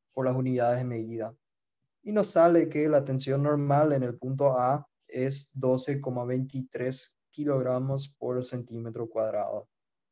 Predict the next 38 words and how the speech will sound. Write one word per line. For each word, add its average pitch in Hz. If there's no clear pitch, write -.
Exactamente 170
de 170
la 156
misma 147
forma 180
podemos 135
hacer 143
esto 139
para 127
el 127
punto 151
B, 151
donde 185
lo 180
único 175
que 175
va 160
a 165
cambiar 156
es 160
la 165
distancia 147
a 147
la 151
línea 147
neutra, 143
¿verdad? 123
Por 120
el 120
punto 127
B 131
está 131
acá, 120
no 117
está 127
en 131
el 127
filo 123